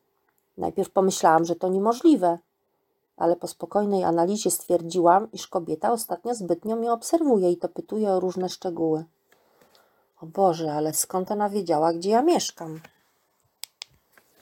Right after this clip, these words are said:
Na ciąg dalszy nie musiałam wcale długo czekać.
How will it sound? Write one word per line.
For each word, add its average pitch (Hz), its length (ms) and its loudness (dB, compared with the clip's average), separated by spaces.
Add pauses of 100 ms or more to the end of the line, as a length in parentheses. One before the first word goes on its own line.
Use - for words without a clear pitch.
(1300)
Na 220 120 2
ciąg 240 260 2
dalszy 220 300 4
nie 196 100 -2
musiałam 190 380 -4
wcale 208 340 -2
długo 170 280 -8
czekać. - 540 -20